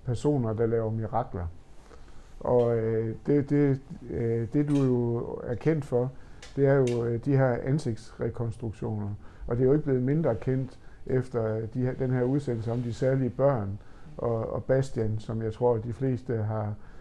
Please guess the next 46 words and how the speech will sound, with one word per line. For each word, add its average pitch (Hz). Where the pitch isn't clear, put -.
fået 127
et, 123
et 117
forhold 123
til 123
gennem 123
den 117
udsendelse. 113
Og 117
hvordan 127
du 127
er 123
i 120
stand 139
til 131
sådan 123
at, 117
at, 117
at 110
få 127
folk 135
til 127
totalt 127
at, 110
at 110
ændre 117
udseende. 101
Og, -
og 120
det, 135
jeg 131
godt 139
kunne 131
tænke 147
mig 110
at 107
starte 135
med 120
at 107
spørge 123
dig 120
om, 117
det 123
er 123
jo, 117
øh, 110